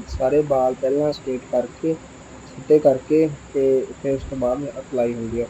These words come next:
ਵਾਲਾਂ ਤੇ। ਲਓ ਜੀ, ਆਪਣਾ ਸਟੇਟ ਹੋ ਗਿਆ ਕੰਪਲੀਟ ਆਪਣਾ। ਉਹ ਤਾਂ ਆਪਾਂ ਨੇ ਚਿਮਟਾ ਜਿਹਾ ਹੀ ਲਾਇਆ ਇਕੱਲਾ, ਪ੍ਰੈਸ ਜਿਹੀ ਲਾਈ ਆ ਵਾਲਾਂ ਨੂੰ।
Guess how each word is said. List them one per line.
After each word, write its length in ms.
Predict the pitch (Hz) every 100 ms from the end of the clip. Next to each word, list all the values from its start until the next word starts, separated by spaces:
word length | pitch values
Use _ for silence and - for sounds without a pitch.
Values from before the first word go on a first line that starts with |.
| - - 110 - - - -
ਵਾਲਾਂ 240 | 120 117
ਤੇ। 140 | 120 156 - - - - - - - - - - - - - - - - - - - - - - - - - - -
ਲਓ 240 | 156 151
ਜੀ, 120 | 151 151
ਆਪਣਾ 400 | 147 147 147 147
ਸਟੇਟ 960 | - - - - 143 143 147 143 - 151 - - - - - - - - - - - - - - - - -
ਹੋ 160 | 151
ਗਿਆ 140 | 147 147
ਕੰਪਲੀਟ 560 | 143 143 143 147 143
ਆਪਣਾ। 380 | 151 - 156 151 143 - - - - - - - - - 143
ਉਹ 140 | 143
ਤਾਂ 120 | 147
ਆਪਾਂ 240 | 143 - 139
ਨੇ 240 | 143 147 139 - - - - - - - - - - - -
ਚਿਮਟਾ 340 | 139 135 147
ਜਿਹਾ 120 | 143
ਹੀ 80 | 147
ਲਾਇਆ 260 | 147 131 127
ਇਕੱਲਾ, 300 | 143 143 147
ਪ੍ਰੈਸ 260 | 156 143
ਜਿਹੀ 260 | 135 143 143
ਲਾਈ 220 | 135 135
ਆ 60 | 139
ਵਾਲਾਂ 220 | 143 143
ਨੂੰ। 100 | 143